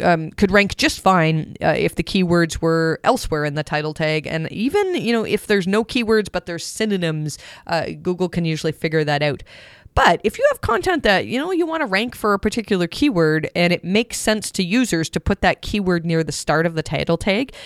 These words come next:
if you can do it in a way that doesn't read as spammy, that potentially could very quickly improve the, uh, the rankings for this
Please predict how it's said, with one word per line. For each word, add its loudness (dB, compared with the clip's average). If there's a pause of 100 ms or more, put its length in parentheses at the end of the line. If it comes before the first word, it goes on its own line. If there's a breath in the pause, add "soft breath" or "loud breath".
(200 loud breath)
if -4
you 6
can 2
do 4
it 2
in 2
a 4
way 4
that 0
doesn't 0
read 0
as -2
spammy, -2 (200)
that 0
potentially -2
could 0
very 0
quickly 0
improve 2
the, 0 (300 loud breath)
uh, 2
the 2
rankings -2
for -2
this -2